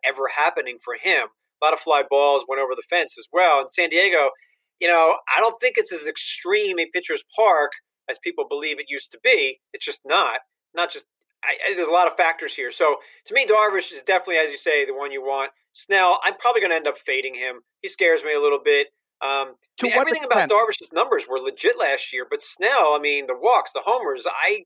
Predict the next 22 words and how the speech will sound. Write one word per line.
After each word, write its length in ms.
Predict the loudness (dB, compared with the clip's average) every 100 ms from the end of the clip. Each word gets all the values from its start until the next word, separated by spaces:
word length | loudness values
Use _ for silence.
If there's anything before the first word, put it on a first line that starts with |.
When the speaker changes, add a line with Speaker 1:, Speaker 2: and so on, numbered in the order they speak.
| _
Speaker 1:
think 160 | -6 -2
that 120 | -4
might 160 | -2 -2
get 120 | -4 -2
worse, 380 | -2 0 -2
actually. 320 | -6 -6 -2 0
I 80 |
think 180 | 0 -2
a 40 | -4
three 260 | -2 -2 0
fifty 240 | -2 0
E 100 | 2
R 120 | 4
A 100 | 2 0
for 100 | -8
Snell 460 | -2 2 4 2 -2 _ _ -12
and 120 | -4
Darvish, 360 | 2 4 4 0
I 80 | -2
think, 180 | -4 -6
sub 260 | -4 -4 -4
three. 220 | -8 -8